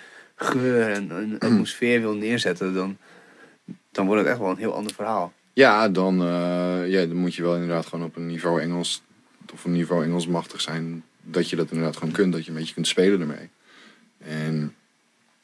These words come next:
Speaker 2: ik had, voor mij was, ik heb heel veel voor de international page gedaan toen, voor de, voor de U K.
Speaker 1: Ja.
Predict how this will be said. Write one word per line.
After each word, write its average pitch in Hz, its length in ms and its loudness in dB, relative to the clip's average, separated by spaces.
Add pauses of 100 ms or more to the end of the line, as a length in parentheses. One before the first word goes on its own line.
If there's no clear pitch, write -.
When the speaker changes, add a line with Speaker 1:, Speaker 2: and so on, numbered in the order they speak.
(140)
Speaker 2:
ik 101 140 -2
had, 104 260 2
voor 110 220 -2
mij 113 160 8
was, 117 200 4 (420)
ik 104 120 -2
heb 110 100 4
heel 113 100 6
veel 113 100 4
voor 110 120 4
de 107 100 6
international 101 440 2 (100)
page 87 140 -2
gedaan 85 180 -8
toen, 85 220 -8
voor 90 140 -8
de, 87 280 -4
voor 85 100 -8
de 82 60 -2
U 80 40 -4
K. 80 60 -6
Speaker 1:
Ja. 90 240 2